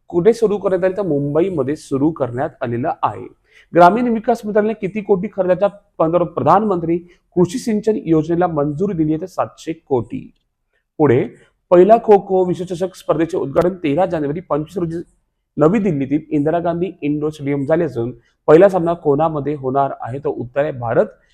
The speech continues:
नेपाळमध्ये होणार आहे. टिंबटिंबने प्लास्टिक, प्ला-, प्लास्टिकायझर, डायथिल, हेक्साइल, फॅथलेट नष्ट करण्यासाठी मातीतील जीवाणू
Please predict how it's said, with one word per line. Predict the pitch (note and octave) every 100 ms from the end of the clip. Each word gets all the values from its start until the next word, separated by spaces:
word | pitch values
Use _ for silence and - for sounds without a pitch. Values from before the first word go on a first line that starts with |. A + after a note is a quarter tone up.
| _ C3+
नेपाळमध्ये | C3+ C3+ D3+ D#3+ C#3+ A#2 D#3+
होणार | D#3 A#2 A2+ D#3 -
आहे. | D#3 A2+ - - _ _ _ _ D3+ E3+
टिंबटिंबने | E3+ F#3 G3 G#3 G#3+ A3+ A#3+
प्लास्टिक, | F#3+ D#3+ - F#3 - -
प्ला-, | D#3 D#3
प्लास्टिकायझर, | - - D3 C#3+ F#3 F3+ F3+ F3 E3+ E3+ - _ _ _ B2
डायथिल, | C#3 C#3 D3 F#3 G3+ - _ _
हेक्साइल, | D3 - - F3 F#3+ - - _ _ -
फॅथलेट | D3 D3+ D#3 D#3 - _ _ _
नष्ट | C#3+ F3 F3+ A3
करण्यासाठी | F#3+ D3+ D3+
मातीतील | F3 C#3+ C#3 D#3+ G3 D3
जीवाणू | C3+ D3 D#3 C#3